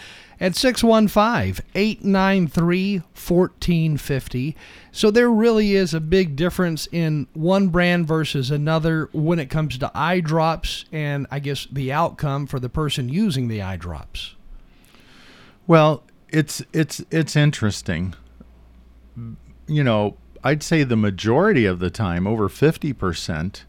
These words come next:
Speaker 2: there's not that much difference in, uh, over-the-counter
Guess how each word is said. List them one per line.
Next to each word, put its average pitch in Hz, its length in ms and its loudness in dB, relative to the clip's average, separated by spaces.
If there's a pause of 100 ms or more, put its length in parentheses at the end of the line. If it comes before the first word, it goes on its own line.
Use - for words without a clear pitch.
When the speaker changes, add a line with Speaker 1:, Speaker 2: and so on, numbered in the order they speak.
(760)
Speaker 2:
there's 113 260 2
not 117 340 4
that 123 200 0
much 98 360 -6
difference - 680 -8 (640)
in, 101 480 -2 (840)
uh, - 400 -4
over-the-counter 101 1000 -2